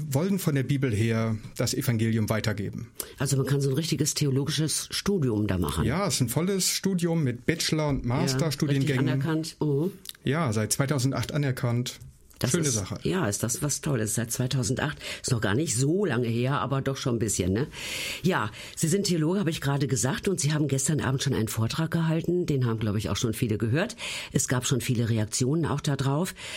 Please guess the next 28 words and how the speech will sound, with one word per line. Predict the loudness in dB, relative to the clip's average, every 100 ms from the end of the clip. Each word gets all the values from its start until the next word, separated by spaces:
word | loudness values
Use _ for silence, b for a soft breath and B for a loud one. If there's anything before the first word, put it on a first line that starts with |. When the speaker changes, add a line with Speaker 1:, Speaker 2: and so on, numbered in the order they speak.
| B B B
Speaker 2:
Ähm, | 0 2 2 2
und | 0 0
da | 0
haben | 2 0
Sie | 0
gesagt, | 0 0 0 0
schon | 0
im | 0
Glaubensbekenntnis | 0 0 2 0 0 -2 0 0 0 0 -2
sprechen | -2 -2 0 0
wir | 2 0
es | 0 -2
aus. | 0 0 0 -2 -6 B B B
„Ich | -6
glaube | 0 0 2 2
an | 0
Gott, | 0 0
den | 0 -2
Vater, | 0 0 0 0
den | 0 0
Allmächtigen, | 2 2 0 0 0 2 0 B B B
den | 0 0
Schöpfer | 0 -2 -2 -2 0
des | 0 0
Himmels | 0 0 0
und | -2 -2
der | -2 -2
Erde.“ | -4 -2 -2